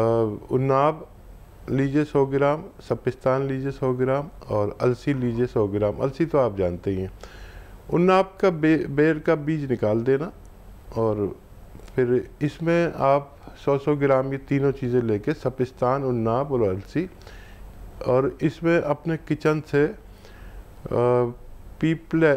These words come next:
पीपले कहते हैं हम लोग, पीपला मूल भी कहते हैं हिंदी में, ये तीस ग्राम लें। इनको खूब बारीक पाउडर बना के एक चम्मच सुबह, एक चम्मच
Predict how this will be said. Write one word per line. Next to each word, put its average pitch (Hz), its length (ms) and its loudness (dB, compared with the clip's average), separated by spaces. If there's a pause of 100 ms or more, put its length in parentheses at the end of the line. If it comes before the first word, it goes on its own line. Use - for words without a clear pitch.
(400)
पीपले 165 400 2
कहते 120 320 0
हैं 113 80 2
हम 107 200 -2
लोग, 123 260 -2 (240)
पीपला 151 340 2
मूल 147 260 2
भी 143 140 0
कहते 117 300 0
हैं 113 120 0
हिंदी 110 260 -2
में, 135 180 -4 (360)
ये 135 200 2 (160)
तीस 135 240 0
ग्राम 110 360 2
लें। 135 200 2
इनको 127 380 -2 (200)
खूब 135 280 -2
बारीक 117 280 2 (100)
पाउडर 113 280 2
बना 110 280 -2
के 139 240 -2
एक 127 180 -4
चम्मच 120 260 -2
सुबह, 143 440 -2 (480)
एक 127 160 -2
चम्मच 135 480 -2